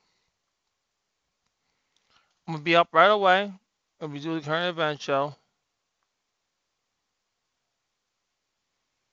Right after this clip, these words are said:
tomorrow. See, I got that tomorrow. And then on time in the a-, in the evening, we're gonna have the season preview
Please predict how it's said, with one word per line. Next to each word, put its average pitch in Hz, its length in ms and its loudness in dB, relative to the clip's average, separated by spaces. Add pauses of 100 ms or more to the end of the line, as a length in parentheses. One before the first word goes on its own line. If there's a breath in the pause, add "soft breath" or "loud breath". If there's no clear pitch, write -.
(560)
tomorrow. 151 580 2
See, 156 240 -10
I 147 140 -6
got 156 180 -2
that 160 140 -6
tomorrow. 143 640 -2 (1000)
And 160 140 -4
then 185 440 0 (1300)
on 185 180 -2
time 180 260 0
in 170 80 -6
the 160 120 -4
a-, 165 200 2
in 160 160 -8
the 160 220 -12
evening, 165 520 -6
we're 143 140 -6
gonna 147 240 -4
have 143 460 0 (920)
the 156 340 -4
season 170 480 -8
preview 156 680 -6